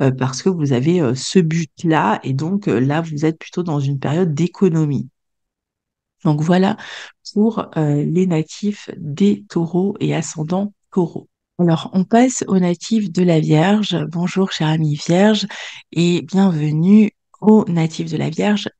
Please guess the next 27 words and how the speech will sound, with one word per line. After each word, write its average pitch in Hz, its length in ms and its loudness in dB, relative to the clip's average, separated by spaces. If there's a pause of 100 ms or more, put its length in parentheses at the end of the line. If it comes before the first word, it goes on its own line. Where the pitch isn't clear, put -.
(140)
et 226 140 6
ascendant 160 540 0
Vierge, 165 340 -2
hein. 160 100 -4
Je - 140 -12
vous 147 60 -10
rappelle 190 400 -2
que - 120 -4
ces 151 240 -4
horoscopes 139 640 -4 (720)
pour 185 140 6
le 170 100 4
mois 160 160 2
de 151 60 0
novembre 156 320 -2
deux 143 80 -2
mille 139 180 -2
vingt-trois, 156 720 -2 (140)
euh, 131 180 -6
s'adressent 151 760 -4
à 180 100 -2
la 160 160 0
fois 175 440 -4
aux 190 120 2
natifs 165 720 -2 (240)
d'un 143 160 -2
signe 180 540 -2